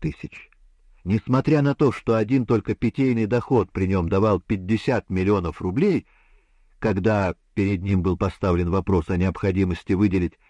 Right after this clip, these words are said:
какую-то сумму на строительство железных дорог, граф сумел как дважды два доказать, что, конечно, с одной стороны, медленность и затруднительность сообщения влечет за собой невозможность управлять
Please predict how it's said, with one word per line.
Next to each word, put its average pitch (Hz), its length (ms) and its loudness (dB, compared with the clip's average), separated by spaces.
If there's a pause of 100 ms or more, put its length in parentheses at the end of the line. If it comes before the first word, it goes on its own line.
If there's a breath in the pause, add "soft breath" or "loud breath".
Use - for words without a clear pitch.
(120)
какую-то 110 460 2
сумму 92 380 0
на 82 100 -2
строительство 90 640 -2
железных 85 460 0
дорог, 165 320 0 (360 soft breath)
граф 185 460 0
сумел 131 340 2
как 95 220 -2
дважды 95 400 -2
два 87 220 0
доказать, 90 480 -2 (240 soft breath)
что, - 180 -2
конечно, 92 460 0
с - 80 -6
одной 85 260 0
стороны, 80 520 -2 (320 soft breath)
медленность 135 920 0
и 80 160 0
затруднительность 107 960 0
сообщения 82 800 -2 (260 soft breath)
влечет 110 440 2
за 87 100 0
собой 90 340 0
невозможность 104 800 0
управлять 92 540 0